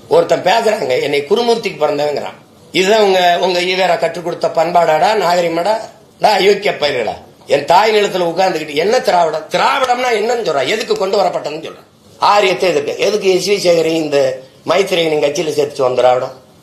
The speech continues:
முப்பது ஆண்டுகளா உன் திராவிடம் ஆரிய பெண்ணை தலைமையேற்றுச்சடா. அன்னைக்கு நான்கு கண்டி செத்தியா, காலில் விழுந்து பதவி அனுப்பிச்சிட்டு இருந்த உன் திராவிடம்.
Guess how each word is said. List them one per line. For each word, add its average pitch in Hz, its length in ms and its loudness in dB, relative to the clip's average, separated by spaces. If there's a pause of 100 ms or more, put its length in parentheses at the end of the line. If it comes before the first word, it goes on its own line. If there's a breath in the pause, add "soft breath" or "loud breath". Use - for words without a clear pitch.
(140)
முப்பது 175 440 2
ஆண்டுகளா 240 420 2
உன் 214 240 4
திராவிடம் 220 440 2
ஆரிய 220 460 0
பெண்ணை 214 280 0
தலைமையேற்றுச்சடா. 214 840 0 (300)
அன்னைக்கு 180 280 0
நான்கு 214 200 0
கண்டி 180 200 -4
செத்தியா, 185 460 0 (280 loud breath)
காலில் 202 340 2
விழுந்து 175 220 -2
பதவி 165 300 2
அனுப்பிச்சிட்டு 156 340 -4
இருந்த 139 320 -4
உன் 139 160 -6
திராவிடம். 175 400 0